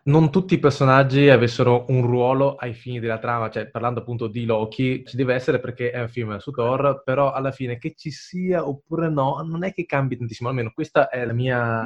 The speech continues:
impressione. E, per esempio, nella parte iniziale, quando stavamo appunto parlando della gag del teatrino lì, cioè Loki che nei film precedenti, se non erro,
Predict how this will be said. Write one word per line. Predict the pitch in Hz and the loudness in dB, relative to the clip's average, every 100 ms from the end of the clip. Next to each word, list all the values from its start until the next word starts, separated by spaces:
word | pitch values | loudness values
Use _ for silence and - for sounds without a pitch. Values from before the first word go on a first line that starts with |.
| - | -4
impressione. | 123 117 113 - 110 107 - _ - _ | -6 -4 -6 -4 -4 -6 -12 _ -20 _
E, | - 131 123 120 113 | 2 6 8 8 6
per | 117 | 4
esempio, | 127 123 131 113 107 | 0 -2 -6 -6 -6
nella | 110 | -8
parte | 107 135 135 117 - | -4 -2 -2 -4 -6
iniziale, | 113 113 120 107 107 104 | -12 -10 -8 -8 -8 -10
quando | 113 117 117 110 107 | -10 -4 -4 -4 -10
stavamo | - 113 117 | -8 -8 -6
appunto | 117 117 | -8 -4
parlando | 107 113 120 | -2 -2 -2
della | 104 101 | -2 -2
gag | 104 104 110 | -2 -2 -4
del | 104 - | -8 -6
teatrino | 110 - 110 104 | -8 -6 -8 -8
lì, | 101 101 - _ _ - | -10 -12 -16 _ _ 0
cioè | 123 117 | 0 2
Loki | 139 139 139 143 | 2 0 0 -4
che | 131 | -4
nei | 123 | -4
film | 120 131 117 | -6 -6 -6
precedenti, | 117 117 113 110 110 | -6 -6 -4 -4 -6
se | 117 104 | -8 -6
non | 104 | -4
erro, | 101 98 110 110 | -4 -2 -2 -2